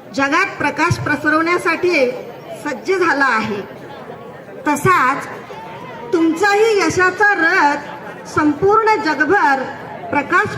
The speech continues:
पसरवो हीच आजच्या दिनी शुभेच्छा. तसाच माझे सर्व सहकारी वर्ग, वर्ग शिक्षक आणि विशेष शिक्षक, आपल्याला पण शुभेच्छा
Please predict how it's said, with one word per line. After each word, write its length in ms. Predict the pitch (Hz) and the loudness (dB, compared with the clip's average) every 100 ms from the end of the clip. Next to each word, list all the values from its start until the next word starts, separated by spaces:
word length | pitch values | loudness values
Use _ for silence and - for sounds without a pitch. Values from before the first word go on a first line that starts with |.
| - | -2
पसरवो 680 | 294 320 320 359 339 269 262 - - - 277 294 | -2 0 2 2 2 2 0 -4 -12 -14 -4 2
हीच 240 | 403 - | 2 0
आजच्या 420 | - 269 - 311 | -4 -4 -4 -4
दिनी 320 | 311 311 320 320 | 0 0 2 0
शुभेच्छा. 680 | - 277 247 233 - - - - - - - - - - - - - - - 311 | -2 -2 0 0 -2 -8 -8 -10 -14 -14 -14 -12 -14 -14 -14 -14 -14 -16 -4 -2
तसाच 500 | 311 392 320 262 - - - - - - - - | 2 4 2 2 -4 -10 -12 -12 -14 -14 -14 -8
माझे 260 | 262 254 349 | -4 -2 -2
सर्व 320 | - 349 370 403 | -2 -2 0 0
सहकारी 560 | 320 311 311 320 320 | 2 2 4 2 2
वर्ग, 320 | 320 302 285 330 262 254 254 - - - - - 233 | 2 2 2 2 2 0 -4 -10 -12 -12 -14 -12 -4
वर्ग 240 | 262 277 320 | -2 0 -2
शिक्षक 960 | 349 - 392 381 392 - - - - | -4 -2 0 0 0 -8 -14 -14 -2
आणि 260 | 294 381 415 | 0 2 0
विशेष 440 | 320 - 302 - | 0 0 0 -2
शिक्षक, 960 | 262 - 247 180 - - - - - - | -6 -8 -8 -8 -10 -14 -14 -14 -6 -2
आपल्याला 460 | 254 302 349 381 | -2 0 2 2
पण 220 | 403 440 440 | 2 2 2
शुभेच्छा 560 | 359 285 339 - 403 | 0 0 0 0 2